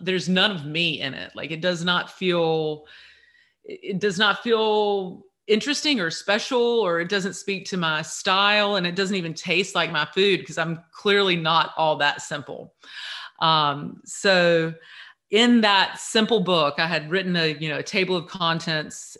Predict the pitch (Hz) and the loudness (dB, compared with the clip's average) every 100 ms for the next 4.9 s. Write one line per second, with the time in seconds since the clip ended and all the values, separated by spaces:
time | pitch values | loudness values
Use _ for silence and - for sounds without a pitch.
0 | - 165 147 143 139 147 143 - 160 160 | -6 -2 -2 -2 -6 -10 -14 -8 -4 -2
1 | 160 180 208 202 - 196 165 - 165 156 | 2 2 2 0 -2 0 0 -2 -4 -2
2 | 147 160 160 151 - _ _ - - _ | -2 0 0 -2 -6 _ _ -20 -20 _
3 | - 165 165 196 160 151 160 180 - 175 | -8 -6 -4 0 2 2 0 -2 0 0
4 | 160 165 - 151 147 - 143 - 147 | 0 -2 -4 -4 -4 -6 -6 -6 -12